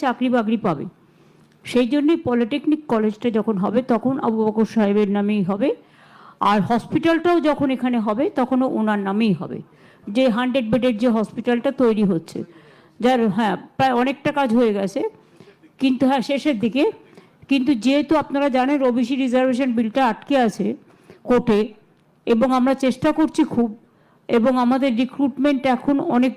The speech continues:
বন্ধ আছে সেই জন্য। এবং আমার প্রায় তৈরি করা লিস্ট থাকা সত্ত্বেও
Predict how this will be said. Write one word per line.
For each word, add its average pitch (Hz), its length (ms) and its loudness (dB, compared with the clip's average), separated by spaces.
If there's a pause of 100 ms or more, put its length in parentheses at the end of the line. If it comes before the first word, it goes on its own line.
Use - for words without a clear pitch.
(120)
বন্ধ 226 200 4 (160)
আছে 165 200 -6 (520)
সেই 247 280 2
জন্য। 185 200 2 (600)
এবং 254 300 2 (280)
আমার 269 220 2 (460)
প্রায় 262 280 2 (1300)
তৈরি 302 280 4 (100)
করা 311 200 2 (160)
লিস্ট 294 220 2 (120)
থাকা 269 200 0 (100)
সত্ত্বেও 262 440 0